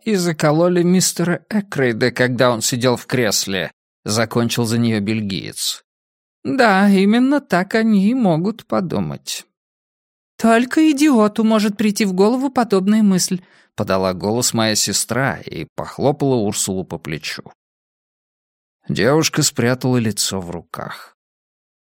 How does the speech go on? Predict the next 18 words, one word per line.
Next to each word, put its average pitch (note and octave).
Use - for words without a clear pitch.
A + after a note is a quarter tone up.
«Ужасно!» B3
прошептала G2
она. F#2+
«Просто E4
ужасно!» D4
Кэролайн F3
дружески D#3
встряхнула D#3+
ее. C#2+
«Не A#3+
волнуйтесь, F#3
моя A3
дорогая, E3+
мсье A3
Пуаро G3
так G#3
не A3+
думает. G#3+